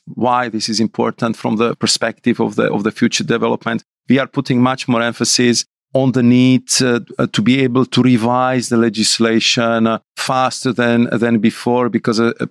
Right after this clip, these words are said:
especially if we are dealing with the issues like artificial intelligence, or I would say, uh, for example, critical, uh, raw materials, which was, I would say, rather painful lessons we learned that,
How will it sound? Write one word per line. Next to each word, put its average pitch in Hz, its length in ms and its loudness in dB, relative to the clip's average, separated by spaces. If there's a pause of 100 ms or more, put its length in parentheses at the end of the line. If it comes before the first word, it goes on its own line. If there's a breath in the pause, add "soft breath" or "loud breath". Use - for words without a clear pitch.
especially 117 600 0
if 107 100 0
we 117 100 2
are 110 80 -2
dealing 113 340 2
with 104 120 2
the 113 120 -2
issues 110 320 0
like 113 260 -2
artificial 113 600 0
intelligence, 113 880 2 (260)
or 131 500 2
I 110 160 0
would 113 240 2
say, 120 640 2
uh, 117 100 2
for 127 160 -6
example, 120 320 -2
critical, 127 880 -2
uh, 113 120 0
raw 120 160 0
materials, 120 540 0
which 113 200 0
was, 117 120 0
I 117 100 0
would 113 200 0
say, 117 500 0
rather 117 340 -2
painful 120 400 -2
lessons 110 440 0
we 107 80 2
learned 110 340 0
that, 110 140 0